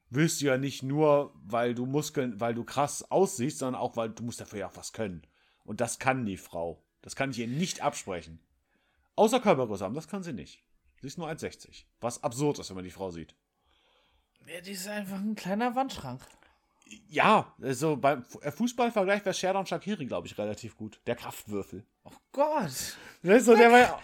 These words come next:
Speaker 2: der
Speaker 1: der Kra-,
Speaker 2: Kraftwürfel.
Speaker 1: ja, so haben sie genannt.
Speaker 2: <laughs> Aber
Speaker 1: Nein.
Speaker 2: er, er hat auch, ja, das stimmt. Ich
Speaker 1: Ja.
Speaker 2: finde den Vergleich gut.
Speaker 1: Ja, der passt einigermaßen ganz okay, finde ich auch.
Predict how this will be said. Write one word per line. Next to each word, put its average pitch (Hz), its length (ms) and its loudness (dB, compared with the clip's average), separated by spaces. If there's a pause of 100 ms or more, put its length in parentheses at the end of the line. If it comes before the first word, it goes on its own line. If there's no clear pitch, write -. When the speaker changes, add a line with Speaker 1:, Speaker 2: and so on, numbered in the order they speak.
(140)
Speaker 2:
der 294 160 6
Speaker 1:
der - 80 -2
Kra-, - 20 -8 (100)
Speaker 2:
Kraftwürfel. 320 340 -2
Speaker 1:
ja, 190 60 6
so 226 100 8
haben 254 120 8
sie - 120 8
genannt. 254 440 4
Speaker 2:
<laughs> - 1600 -6
Aber 147 140 4
Speaker 1:
Nein. 175 100 8
Speaker 2:
er, 185 260 8
er 147 180 4
hat 170 120 2
auch, - 240 -6 (440)
ja, 185 240 -2
das 254 200 -10
stimmt. - 360 -10 (180)
Ich 131 80 -8
Speaker 1:
Ja. 202 60 -2
Speaker 2:
finde 208 160 -6
den 117 80 -16
Vergleich 220 360 -8
gut. 151 300 -10
Speaker 1:
Ja, 247 160 4
der 214 120 4
passt 208 300 -4
einigermaßen 170 720 0
ganz 165 200 -6
okay, 185 220 -4
finde 135 260 -8
ich 123 100 -8
auch. 147 240 -2